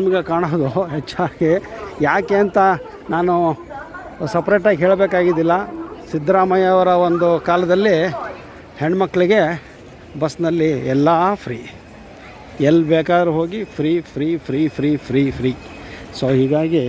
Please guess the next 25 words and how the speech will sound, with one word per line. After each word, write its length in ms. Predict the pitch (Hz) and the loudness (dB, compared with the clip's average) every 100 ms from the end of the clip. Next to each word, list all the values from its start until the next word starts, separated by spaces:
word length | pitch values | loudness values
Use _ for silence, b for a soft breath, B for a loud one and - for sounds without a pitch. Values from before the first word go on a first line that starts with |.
| 123 | -2
ಹೆಣ್ಮಕ್ಳೇ 460 | 139 147 147 147 156 135 | 0 0 0 0 0 -2
ಬಸ್ಸಲ್ಲಿ 300 | - 143 143 139 | -4 -4 -2 -4
ತುಂಬ್ಕೊಂಡ್ಬಿಟ್ಟಿರ್ತಾರೆ. 720 | 131 151 147 127 131 127 139 180 B B B - | -4 -2 -2 -2 -4 -2 -2 -6 B B B 0
ಈ 20 | 190 | 4
ಕಡೆ 140 | 202 208 | 4 4
ನೋಡಿ, 140 | 196 190 | 4 2
ಇಲ್ಲೆಲ್ಲ 220 | 185 190 170 | 2 0 0
ಬರಿತಾ 240 | 170 180 | -2 -2
ಇದ್ದಾರೆ 180 | 170 160 156 | 0 0 0
ಎಲ್ಲ 120 | 175 170 | 0 0
ಕಡೆ. 120 | 170 165 | 0 0
ನೋಡಿ, 140 | 156 156 135 | 0 0 2
ಗೋಕಾಕಿಗೆ 580 | 165 156 175 - 160 170 170 | 0 2 -2 0 2 2 0
ಹೋಗುವಂಥ 380 | 147 151 160 143 143 135 | -4 -2 0 0 -2 -2
ಬಸ್ಸುಗಳು, 440 | 127 131 139 143 - - - 180 165 | -4 -2 0 0 -4 -14 -18 -10 -2
ಆಮೇಲೆ 320 | 156 143 147 151 | 0 2 2 0
ಅಂದರೆ 180 | 170 233 202 | 2 2 2
ನಾನು 120 | 175 | 2
ಹೇಳ್ತಾ 160 | 185 190 | 0 0
ಇರೋದು 180 | 185 214 156 | 0 -2 -2
ಬೇರೆ 160 | 165 185 180 | 0 0 0
ಬೇರೆ 160 | 180 214 B B B 196 | 0 -2 B B B -2
ಎಲ್ಲ 100 | 214 262 | 0 2
ಕಡೆ 120 | 262 226 | 2 4
ನಿಮ್ಗೆ 160 | 220 | 4